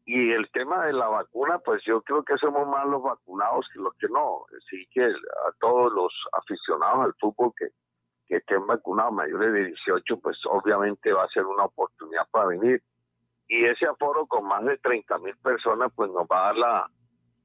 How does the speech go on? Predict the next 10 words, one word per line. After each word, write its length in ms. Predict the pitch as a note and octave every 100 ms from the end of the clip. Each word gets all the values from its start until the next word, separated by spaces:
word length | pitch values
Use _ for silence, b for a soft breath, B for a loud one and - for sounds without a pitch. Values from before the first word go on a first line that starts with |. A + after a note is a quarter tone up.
| -
satisfacción 840 | A2 - A#2+ - G2+ - C3+ C3+
de 120 | B2+ A2
poder 260 | G2 G2
tener 320 | - A#2+ A#2
una 180 | A2+ A#2
mejor 300 | A2 G2 G#2
ocupación 560 | A#2 - A2 G2+ A#2 A2
cuando 320 | A#2+ A2 F#2+
el 100 | F2+ F2
del 140 | E2